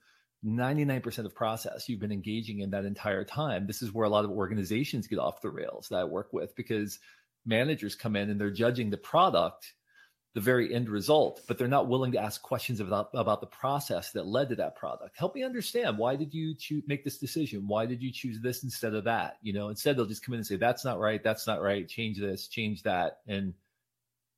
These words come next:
the people doing the work are like, "Well, okay, fine, but we actually thought this was a pretty great <laughs> solution to the problem you gave us." Um, and I think people do the same thing with their own work, right? They don't take the time to engage, to fall in love with the process of their work.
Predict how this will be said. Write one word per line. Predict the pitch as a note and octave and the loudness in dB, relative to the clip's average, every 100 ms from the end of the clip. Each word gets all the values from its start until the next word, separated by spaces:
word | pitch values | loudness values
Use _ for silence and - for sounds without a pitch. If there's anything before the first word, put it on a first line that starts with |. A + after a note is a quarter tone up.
| _ | _
the | - | -6
people | B2+ A2+ | -6 -4
doing | G#2+ A2+ | 0 0
the | G#2 | 2
work | B2+ E3 G#2+ | 2 2 2
are | |
like, | F#2+ | -2
"Well, | G2 E2+ _ _ _ _ _ _ _ _ _ _ _ | -4 -14 _ _ _ _ _ _ _ _ _ _ _
okay, | G2 B2 | -2 0
fine, | G2+ - D3 G2+ G2 B2+ C3 - | 2 4 4 4 0 -2 -8 4
but | B2 G#2+ - G#2 | 6 6 2 -8
we | G2+ B2+ | -2 2
actually | A2+ - G#2+ | 2 0 -2
thought | A2 G2 | 0 0
this | G2+ - | -2 -6
was | G2+ | -8
a | |
pretty | - A#2+ G#2 | -4 -4 -2
great | G2 G#2+ G2+ G2+ - G#2 - | -4 -2 -2 -2 -6 -8 -4
<laughs> | D#3 | -6
solution | - - A#2+ D#3 - G#2 | -6 -2 4 4 4 0
to | G2 | 0
the | A2+ | 0
problem | C3+ B2+ A#2+ G#2 | 4 4 4 0
you | F#2+ | -2
gave | F#2 F2+ | 0 0
us." | F#2+ - - - _ _ _ _ - | -2 -6 -14 -20 _ _ _ _ 2
Um, | A2+ G#2+ G2 G2 - | 6 6 6 0 0
and | B2 | 4
I | B2+ | 6
think | D3 - | 4 -2
people | E3+ - | -4 0
do | G3+ | 0
the | G3+ | -2
same | - G#3+ | -4 -4
thing | G#3 | -2
with | G3+ G3+ | -4 -4
their | G3 | -6
own | G3 F#3 | -4 -6
work, | - - _ _ _ _ | -10 -18 _ _ _ _
right? | G2 F#2+ - | -2 -2 0
They | G#2 G#2 | 0 0
don't | F2+ A2 A#2+ - | 2 2 2 -4
take | - C#3 A2+ | -6 -6 -6
the | - | -8
time | A2 - C3+ B2+ A2 G2 G2+ G2 | -8 -4 -2 0 0 -2 -4 -6
to | A#2 | -6
engage, | G2 G2+ A2 G#2 G#2 G2+ | -6 -4 -4 -2 -4 -6
to | - | -14
fall | - D3+ C#3+ | 2 2 2
in | |
love | A2+ G#2+ G#2 | 0 0 -2
with | G2+ | -6
the | G2+ | -10
process | - - A2 G#2 - - - | -12 -8 -8 -6 -8 -8 -10
of | E2+ | -12
their | - - | -12 -12
work. | - - _ | -14 -20 _